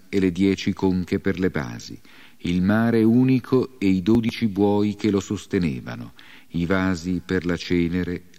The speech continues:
le palette e le coppe. Tutte queste suppellettili che Kiram aveva fatto al re Salomone per il tempio del Signore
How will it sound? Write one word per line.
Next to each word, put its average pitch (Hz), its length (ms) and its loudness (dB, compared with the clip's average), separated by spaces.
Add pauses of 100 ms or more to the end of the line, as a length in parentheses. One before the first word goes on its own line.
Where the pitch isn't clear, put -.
(100)
le 87 180 2
palette - 680 -4 (360)
e 87 100 0
le 85 140 2
coppe. - 520 -14 (1500)
Tutte 139 320 2
queste 120 360 0
suppellettili 80 960 -4
che 92 180 -2
Kiram 98 580 0
aveva 90 400 -2
fatto 78 540 -6
al 76 120 -2
re 87 220 -2
Salomone 85 640 -2
per 82 180 -2
il 80 180 -6
tempio 90 400 -2
del 80 200 -4
Signore 85 580 -4